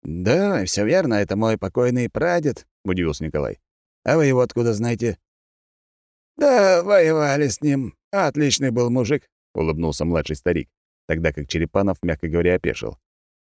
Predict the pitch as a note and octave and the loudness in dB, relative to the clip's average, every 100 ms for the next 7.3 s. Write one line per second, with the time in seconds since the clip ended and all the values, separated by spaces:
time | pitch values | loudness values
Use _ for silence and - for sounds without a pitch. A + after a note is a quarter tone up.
0 | _ _ _ _ - B2 F3 E3+ F3 D#3 | _ _ _ _ -2 2 2 2 2 2
1 | F#3+ F3+ D#3+ E3 - C3 A#2+ F#2+ - _ | 4 2 2 -2 0 2 2 0 -8 _
2 | - F2 F2+ D#2+ D2 E2 D#2 B1 - _ | -6 -4 -4 -2 -2 -2 -4 -6 -14 _
3 | _ _ _ _ _ _ _ _ _ _ | _ _ _ _ _ _ _ _ _ _
4 | _ - C#3+ D#3+ E3+ C3+ G2+ A#2+ C3+ F2 | _ -4 -2 2 2 0 0 0 0 -2
5 | A#1 _ _ C#3+ D3+ C#3 C#3+ D3 D#3+ D#3 | -6 _ _ 0 0 2 0 2 2 2
6 | F#2 D#2+ C2+ - _ - E2 D#2 C#2+ D#2+ | -2 -6 -8 -14 _ -4 -2 -2 -4 -2
7 | D2+ A#1+ | -2 -4